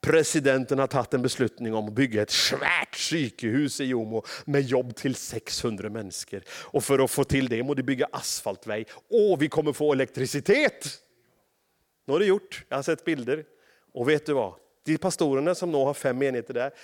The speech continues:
de har sänt oss tillbaka. Alla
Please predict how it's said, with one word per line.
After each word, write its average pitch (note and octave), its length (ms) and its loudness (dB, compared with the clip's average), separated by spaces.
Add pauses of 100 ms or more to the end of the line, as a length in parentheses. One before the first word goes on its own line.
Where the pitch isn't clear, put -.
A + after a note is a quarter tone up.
(140)
de C#3 80 0
har C#3+ 60 2
sänt B2 320 0
oss A#2+ 120 -4
tillbaka. A#2 460 -2 (520)
Alla C4+ 720 4